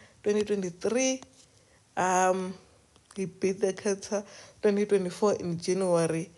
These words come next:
he won the afcon Cup for his country,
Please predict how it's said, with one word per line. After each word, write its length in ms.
he 200
won 480
the 200
afcon 460
Cup 340
for 60
his 240
country, 480